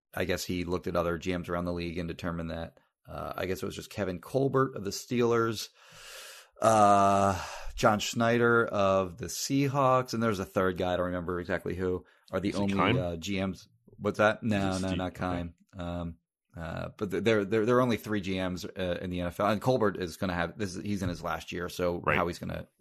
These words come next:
Speaker 1: I mean, he'll, he'll be the third most tenured, uh, G M in the N F L, uh, after he's gone. But he's been in his, in his position <laughs> for, for, you know, longer in the N F L than, than only three other guys as, as it stands right now.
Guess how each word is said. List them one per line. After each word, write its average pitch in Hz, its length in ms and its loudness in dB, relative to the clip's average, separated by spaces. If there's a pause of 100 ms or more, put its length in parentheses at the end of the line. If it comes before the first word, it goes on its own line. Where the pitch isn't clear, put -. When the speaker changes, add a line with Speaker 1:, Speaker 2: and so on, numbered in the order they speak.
(120)
Speaker 1:
I 87 100 -8
mean, 90 220 -8
he'll, 87 280 -6
he'll 90 100 -6
be 87 200 -4
the 85 160 -10
third 85 400 -4
most 85 240 -10
tenured, 85 340 -4 (420)
uh, 76 100 -8
G 87 240 -6
M 82 100 -4
in 82 60 -6
the 82 120 -6
N 85 80 -6
F 82 160 -6
L, 80 280 0 (400)
uh, - 220 -6
after 85 240 -6
he's 85 220 -4
gone. 82 260 -4
But 85 180 -2
he's 98 220 -2
been 110 360 0
in 104 120 2
his, 131 320 2
in 123 100 -2
his 127 120 4
position 113 520 0 (140)
<laughs> - 120 -20
for, - 320 6
for, 139 280 6
you - 60 -2 (260)
know, 127 140 8
longer 139 260 8
in 131 60 8
the 135 100 6
N 139 80 8
F 123 100 6
L 135 200 6
than, 107 240 4
than 101 320 2
only 107 280 0
three 107 220 0
other 104 140 4
guys 98 300 2
as, 95 200 -4
as 90 240 -6
it 92 100 -12
stands 98 300 -2
right 92 160 2
now. 92 320 2